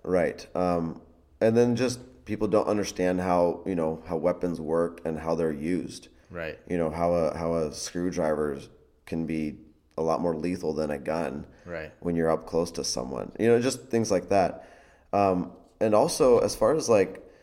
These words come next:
Speaker 1: where law enforcement is, it also depends on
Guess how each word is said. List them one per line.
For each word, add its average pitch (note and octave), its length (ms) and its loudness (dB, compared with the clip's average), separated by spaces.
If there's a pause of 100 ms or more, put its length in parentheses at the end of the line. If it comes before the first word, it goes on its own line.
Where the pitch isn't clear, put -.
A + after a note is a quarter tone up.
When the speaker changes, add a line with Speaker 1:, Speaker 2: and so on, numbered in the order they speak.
(520)
Speaker 1:
where G2+ 300 6
law F#2 240 6
enforcement F#2+ 600 0
is, F#2 540 2 (200)
it - 320 0
also A2 320 2
depends F#2 800 2 (140)
on E2+ 480 2